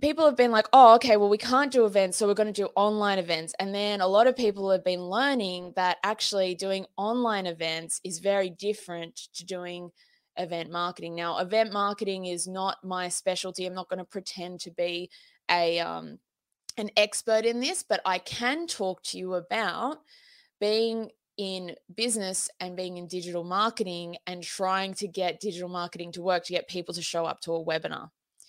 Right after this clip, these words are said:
I can t-, tell you how hard that is. Now, there's, so if you guys are, like, on YouTube at all, you've probably seen ads that are like, 'cause you would be the people that would be getting served those ads,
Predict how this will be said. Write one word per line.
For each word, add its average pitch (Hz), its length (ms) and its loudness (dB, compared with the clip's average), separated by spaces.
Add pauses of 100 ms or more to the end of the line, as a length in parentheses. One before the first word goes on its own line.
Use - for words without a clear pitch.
(240)
I - 40 -14
can 175 160 -12
t-, 196 160 2 (100)
tell 202 180 4
you 202 120 0
how 190 220 -2
hard 175 340 -2
that 170 140 2
is. 170 200 -8
Now, 180 360 2 (880)
there's, 202 440 8
so 208 300 6 (220)
if 233 160 -2
you 254 160 4
guys 254 340 6
are, 196 500 6 (300)
like, 190 240 2
on - 120 2
YouTube 196 360 -2
at 185 140 4
all, 180 240 4
you've 175 280 -10
probably 196 560 2
seen 180 380 0
ads 170 680 -6 (140)
that 175 140 2
are 175 100 4
like, 170 600 2
'cause 160 260 -6
you 190 160 -6
would 190 140 -6
be 180 120 -4
the 175 100 -8
people 175 360 -6
that 165 140 -4
would 165 120 -10
be - 180 -10 (160)
getting - 240 -6
served 269 280 4
those 170 180 0
ads, 170 260 -6